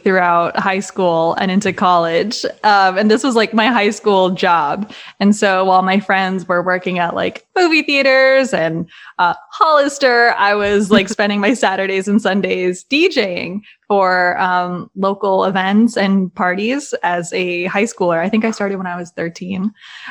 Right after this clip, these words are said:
Speaker 1: And so <laughs> since then, I kind of, I would just live in the, the entrepreneurial life and that I was,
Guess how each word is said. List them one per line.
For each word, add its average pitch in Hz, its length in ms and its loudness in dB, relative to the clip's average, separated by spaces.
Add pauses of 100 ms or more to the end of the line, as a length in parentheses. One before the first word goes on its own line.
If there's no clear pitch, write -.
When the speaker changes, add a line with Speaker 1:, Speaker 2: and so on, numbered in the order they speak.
Speaker 1:
And 220 200 2
so 196 420 2
<laughs> - 20 0
since - 400 2
then, 269 1040 0 (460)
I 208 800 2
kind 226 180 0
of, 214 240 -2 (1400)
I 220 80 2
would 247 140 0
just 226 160 -4
live 214 340 2
in 233 300 2
the, 202 680 -2 (760)
the 208 260 -8
entrepreneurial 202 800 -2
life 190 320 -2
and 185 160 -6
that 180 240 -2
I 175 160 -2
was, 180 420 -8